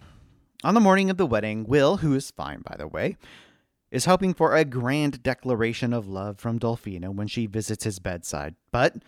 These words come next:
she surprises him by saying that nothing has changed and she leaves him to go to the church. But things at the church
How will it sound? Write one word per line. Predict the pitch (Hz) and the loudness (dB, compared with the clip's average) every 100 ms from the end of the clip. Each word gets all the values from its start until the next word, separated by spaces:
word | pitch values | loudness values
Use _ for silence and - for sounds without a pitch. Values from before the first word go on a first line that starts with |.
| - | -20
she | - - 123 | -10 -6 -4
surprises | 151 165 175 165 165 | 0 4 4 2 -2
him | 190 | 0
by | 180 | 0
saying | 185 170 160 170 | 0 0 0 0
that | 165 110 | -2 -2
nothing | 123 151 | -4 -2
has | 160 - | -4 -4
changed | 202 269 160 101 | -2 0 0 -2
and | 110 113 | -8 -6
she | 151 | -4
leaves | 117 113 107 | -4 -6 -6
him | 110 | -8
to | 107 | -6
go | 107 95 95 | -6 -6 -6
to | - | -12
the | - | -6
church. | 131 113 - - _ _ - | -4 -4 -8 -20 _ _ -4
But | 165 | -2
things | - 151 135 | 2 2 2
at | |
the | - | -2
church | - 277 | 4 4